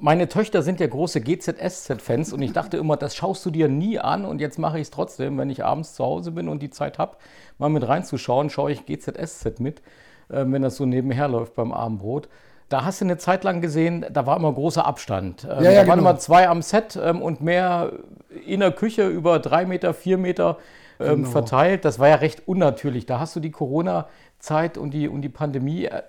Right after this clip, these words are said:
Speaker 1: sehen können, aber im Moment ist das nicht so. Also
Speaker 2: Nee, das ist dann, Gott sei Dank hat sich das weiterentwickelt, weil, weil ich dann auch gedacht hab, also wenn das so, äh, wenn wir jetzt so arbeiten müssen, dann, dann würde ich jetzt lieber abwarten, bis das vorbei ist und man wieder normal miteinander spielen kann. Und es ging dann relativ schnell, ich sag mal so ab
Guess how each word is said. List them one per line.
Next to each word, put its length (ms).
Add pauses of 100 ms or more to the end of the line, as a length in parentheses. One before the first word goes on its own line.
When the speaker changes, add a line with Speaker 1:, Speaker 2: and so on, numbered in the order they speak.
(160)
Speaker 1:
sehen 380
können, 120
aber 140
im 60
Moment 360
ist 160
das 160
nicht 200
so. 180
Also 80
Speaker 2:
Nee, 160
das 180
ist 220
dann, 140
Gott 180
sei 120
Dank 300
hat 180
sich 100
das 180
weiterentwickelt, 800
weil, 320
weil 240
ich 100
dann 140
auch 160
gedacht 320
hab, 100
also 220
wenn 140
das 200
so, 420
äh, 360
wenn 200
wir 100
jetzt 160
so 200
arbeiten 440
müssen, 420
dann, 300
dann 340
würde 160
ich 80
jetzt 220
lieber 180
abwarten, 600
bis 140
das 140
vorbei 380
ist 300
und 280
man 380
wieder 140
normal 320
miteinander 440
spielen 280
kann. 180
Und 60
es 100
ging 160
dann 140
relativ 560
schnell, 280
ich 120
sag 200
mal 220
so 240
ab 240